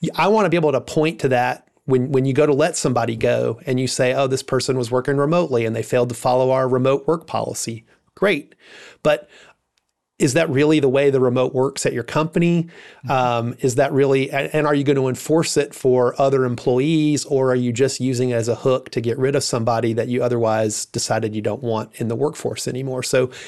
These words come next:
Speaker 1: you know, the worst thing in the, not the worst thing in the world, that's very much hyperbole, but a very bad thing in my experience with companies is a,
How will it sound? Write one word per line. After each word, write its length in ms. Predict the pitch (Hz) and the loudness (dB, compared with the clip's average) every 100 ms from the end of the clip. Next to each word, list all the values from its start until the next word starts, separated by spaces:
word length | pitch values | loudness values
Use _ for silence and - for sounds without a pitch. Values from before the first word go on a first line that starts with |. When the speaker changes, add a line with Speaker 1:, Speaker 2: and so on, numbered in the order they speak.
| - | -6
Speaker 1:
you 100 | - | 0
know, 200 | 131 123 107 - - | 2 0 -4 -14 0
the 80 | 131 | 2
worst 320 | 143 170 - | 4 2 0
thing 180 | 156 147 | -2 0
in 100 | 127 | -2
the, 240 | 117 120 - _ _ 131 | -4 -6 -12 _ _ -4
not 120 | 117 | -2
the 80 | 107 | -2
worst 300 | 107 - - | -2 -4 -6
thing 140 | 107 | -6
in 80 | 113 | -6
the 60 | |
world, 260 | 110 120 120 | -4 -2 0
that's 180 | 139 - | -2 -2
very 480 | 120 107 117 117 113 | -6 -2 0 2 0
much 220 | 117 - | -2 -2
hyperbole, 560 | 113 107 131 120 123 | -4 -2 0 0 0
but 120 | 123 127 | 2 2
a 80 | |
very 220 | 127 147 139 | 4 2 2
bad 400 | 127 135 143 120 | 2 2 0 0
thing 380 | 143 131 127 127 | 2 2 0 -2
in 140 | 123 | -2
my 160 | 127 135 | 0 -2
experience 580 | 139 - 135 127 127 | -4 -4 -2 0 0
with 160 | 120 - | -2 -2
companies 500 | 156 160 123 120 117 | -4 -2 -2 -4 -4
is 160 | 123 120 | -4 -4
a, 400 | 117 120 127 | -6 -6 -10